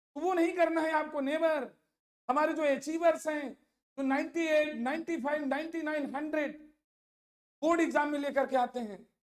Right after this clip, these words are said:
even तो जेई मेंस में भी नाइंटी नाइन और थ्री स्टूडेंट, अभी आपने देखा, मैंने डिस्कस किया था प्रीवियस वीडियोज में कि हंड्रेड परसेंटाइल किया कान-, कानपुर में, जोन में, ये सबसे बड़ा अचीवमेंट था।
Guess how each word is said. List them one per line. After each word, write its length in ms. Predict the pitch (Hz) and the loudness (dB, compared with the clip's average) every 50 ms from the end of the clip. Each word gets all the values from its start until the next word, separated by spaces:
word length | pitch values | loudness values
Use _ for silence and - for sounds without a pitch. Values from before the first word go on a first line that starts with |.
| _ _ _ - | _ _ _ -4
even 220 | 269 302 320 320 320 | -2 -2 -2 -2 -2
तो 60 | 330 | -2
जेई 220 | 247 233 285 311 311 | -2 0 0 0 0
मेंस 380 | 269 240 240 285 339 339 349 - | 0 0 0 -2 -2 -2 -4 -4
में 140 | 339 311 302 | -4 -2 -2
भी 80 | 285 302 | -2 -2
नाइंटी 340 | 285 285 285 285 285 285 302 | -2 -2 -4 -4 -4 -4 -4
नाइन 200 | 285 285 294 302 | -4 -4 -2 0
और 240 | 285 269 262 254 - - | 0 0 0 0 -2 -4
थ्री 220 | 269 269 285 285 | -6 -4 -4 -4
स्टूडेंट, 340 | 269 277 - 269 240 277 269 | -4 -6 -6 -6 -4 -2 -2
अभी 140 | 262 247 269 | 0 2 2
आपने 200 | 269 262 254 262 247 | 2 2 2 0 -2
देखा, 220 | 240 247 247 262 | -2 -2 -2 -4
मैंने 180 | 254 254 247 254 | -6 -6 -8 -10
डिस्कस 380 | 233 254 240 _ _ _ _ _ | -12 -14 -18 _ _ _ _ _
किया 100 | - 240 240 | -8 -4 -2
था 100 | 240 233 240 - - _ _ _ | -4 -4 -4 -8 -16 _ _ _
प्रीवियस 280 | _ - 226 247 233 | _ -6 -4 -4 -4
वीडियोज 340 | 190 233 233 214 240 240 226 | -6 -6 -6 -6 -6 -6 -4
में 160 | 220 240 233 | -6 -6 -8
कि 280 | 240 - _ _ - 262 | -8 -12 _ _ 2 2
हंड्रेड 300 | 240 240 247 247 285 - | 4 4 2 -2 -2 -2
परसेंटाइल 480 | 277 254 - - 240 220 233 233 220 | -4 -4 -2 -4 -4 -2 -2 -4 -4
किया 200 | 226 226 226 208 | -6 -6 -8 -8
कान-, 240 | 202 - 226 226 226 - _ _ _ - | -8 -8 -10 -12 -12 -16 _ _ _ 0
कानपुर 320 | 277 285 277 269 269 247 | 0 0 0 -2 -6 -6
में, 100 | 240 247 | -6 -6
जोन 160 | 202 240 233 240 | -6 -6 -6 -6
में, 320 | 240 233 233 240 - - _ - | -6 -8 -10 -10 -14 -18 _ -6
ये 80 | 240 233 | -6 -2
सबसे 300 | - 269 302 311 - 285 | 0 0 0 0 0 -2
बड़ा 140 | 262 254 | -2 -2
अचीवमेंट 440 | 254 - - 247 240 233 233 220 220 | -2 -2 -4 -6 -6 -6 -6 -6 -8
था। 160 | 226 202 175 | -10 -12 -12